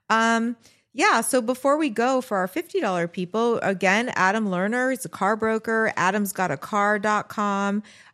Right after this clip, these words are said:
Uh, you've heard my spiel about him. I was thinking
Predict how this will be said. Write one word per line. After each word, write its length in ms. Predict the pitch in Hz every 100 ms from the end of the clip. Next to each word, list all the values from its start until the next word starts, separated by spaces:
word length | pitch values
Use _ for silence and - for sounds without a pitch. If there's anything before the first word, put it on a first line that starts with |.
| -
Uh, 240 | 160 156 151
you've 160 | 165
heard 240 | - 196 190
my 360 | 185 180 180 - _ -
spiel 880 | - - - - - 240 240 240 226
about 360 | 208 214 196
him. 440 | 220 214 202 202 208 - - -
I 60 |
was 120 | 269 277
thinking 280 | 381 508